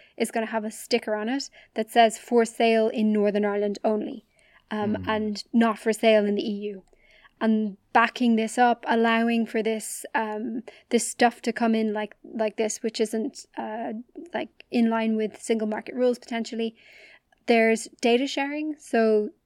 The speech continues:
Speaker 1: all of these declarations about what goods are crossing the border from Northern Ar-,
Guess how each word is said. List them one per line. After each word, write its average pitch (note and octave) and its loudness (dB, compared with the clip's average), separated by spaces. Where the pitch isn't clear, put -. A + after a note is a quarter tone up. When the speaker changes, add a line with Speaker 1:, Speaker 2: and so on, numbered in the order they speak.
Speaker 1:
all A#3+ 2
of A3+ -4
these A3 -2
declarations C#4+ 0
about A#3+ 0
what A3+ -2
goods B3 0
are A3+ -2
crossing A3+ -4
the G#3 -2
border A#3 0
from A3 -8
Northern A3 -8
Ar-, G#3+ -6